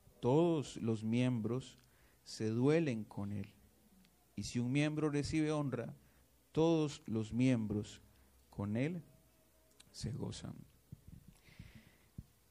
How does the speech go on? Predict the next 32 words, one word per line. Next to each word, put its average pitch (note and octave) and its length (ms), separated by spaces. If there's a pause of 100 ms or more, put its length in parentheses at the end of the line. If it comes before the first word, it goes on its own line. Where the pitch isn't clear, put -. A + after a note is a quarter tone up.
(380)
¿Quiénes F#3 220
de E3+ 80
ustedes D#3+ 360
han D#3 140
escuchado C#3 480
hablar C3 260
acerca B2+ 460
de A#2 60
la A2+ 80
iglesia A#2 480
perseguida? G#2+ 560
¿Saben B2 340 (220)
que A2+ 80
existe - 520
una B2+ 160
iglesia B2 460
perseguida? A#2 560 (420)
¿No? - 160 (1400)
No B2 420
es, F3 600
estoy D3+ 240
hablando D#3 680
de A#2 320
lo A2+ 140
que A2+ 120
leemos C#3 380
en C#3+ 100
el B2+ 100
libro D3 260
de D3 60
los B2+ 200
Hechos. C#3 420